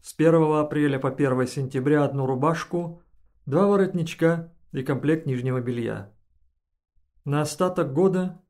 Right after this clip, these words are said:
два галстука и одну майку. Берлин,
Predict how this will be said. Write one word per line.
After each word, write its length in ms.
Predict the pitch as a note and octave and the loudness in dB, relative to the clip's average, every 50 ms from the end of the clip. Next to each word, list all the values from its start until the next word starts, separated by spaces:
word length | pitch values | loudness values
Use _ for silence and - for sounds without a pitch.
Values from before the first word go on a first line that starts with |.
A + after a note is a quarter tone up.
| _ _ | _ _
два 240 | C3 B2 C3 C3+ B2+ | -6 -2 0 0 2
галстука 520 | B2 C#3 D3 D3+ D3+ - D#3+ D3+ D#3 D#3+ | 2 2 0 0 -2 -4 -8 -6 -4 -2
и 40 | D3+ | -2
одну 240 | C#3 B2+ B2 C3 B2+ | -2 -2 -4 -6 -6
майку. 520 | A#2+ A2+ G#2 G2 G2 - - - - _ _ _ _ _ _ _ _ _ _ _ _ _ _ _ _ _ _ _ _ _ _ _ - - _ _ _ _ _ _ _ _ _ _ _ _ _ - - - _ _ _ _ _ _ _ _ _ _ - - - - _ - - _ _ _ - _ _ - _ _ - - _ _ _ _ _ _ _ _ | -4 -6 -6 -8 -10 -12 -18 -18 -20 _ _ _ _ _ _ _ _ _ _ _ _ _ _ _ _ _ _ _ _ _ _ _ -20 -20 _ _ _ _ _ _ _ _ _ _ _ _ _ -20 -20 -20 _ _ _ _ _ _ _ _ _ _ -20 -20 -20 -20 _ -20 -20 _ _ _ -20 _ _ -20 _ _ -20 -20 _ _ _ _ _ _ _ _
Берлин, 720 | C#3+ C3+ D3 D3+ D3+ C#3 D3+ F3 F3+ F3+ E3 - - | -2 4 4 4 6 6 4 4 2 2 -4 -8 -14